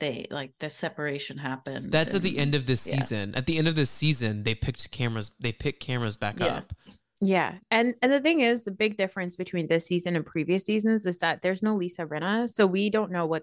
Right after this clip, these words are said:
Speaker 3: they've been talking about this whole time.
Speaker 2: Mm-hmm.
Speaker 3: But the speculation has always been there. When the picture started coming out,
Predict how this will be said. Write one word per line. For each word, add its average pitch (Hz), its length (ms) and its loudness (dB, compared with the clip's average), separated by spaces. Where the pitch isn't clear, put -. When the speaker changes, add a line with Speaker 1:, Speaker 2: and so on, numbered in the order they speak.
Speaker 3:
they've 160 200 -2
been 151 140 -2
talking 160 420 0
about 151 220 0
this 156 200 -8
whole 147 120 -4
time. 165 480 0
Speaker 2:
Mm-hmm. 120 220 -4
Speaker 3:
But 226 160 2
the 220 100 6
speculation 202 680 2
has 160 160 -2
always 160 360 0
been 156 220 -2
there. 151 400 2
When 165 220 -2
the 165 80 -4
picture 190 340 -4
started 175 320 2
coming 165 260 -2
out, 151 200 -2